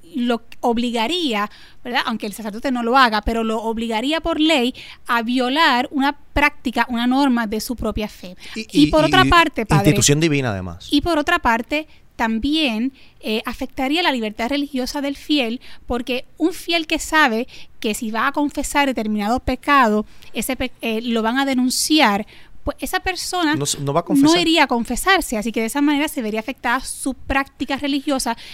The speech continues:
Speaker 1: de ir a pedir el perdón de Dios a través de la confesión.
Speaker 2: Est-, y, y,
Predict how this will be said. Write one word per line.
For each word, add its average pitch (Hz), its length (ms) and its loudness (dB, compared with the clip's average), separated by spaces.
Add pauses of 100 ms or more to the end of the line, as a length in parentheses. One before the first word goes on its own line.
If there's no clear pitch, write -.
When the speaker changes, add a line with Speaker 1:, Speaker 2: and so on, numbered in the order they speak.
(120)
Speaker 1:
de 247 280 4
ir 339 300 4
a 320 80 0
pedir 254 360 0
el 247 60 0
perdón 226 360 -2
de 254 100 0
Dios 214 320 0 (280)
a 277 120 0
través 214 460 -2
de 220 100 0
la 196 100 0
confesión. 196 960 -6
Speaker 2:
Est-, - 300 -4
y, 196 180 -8
y, 143 480 0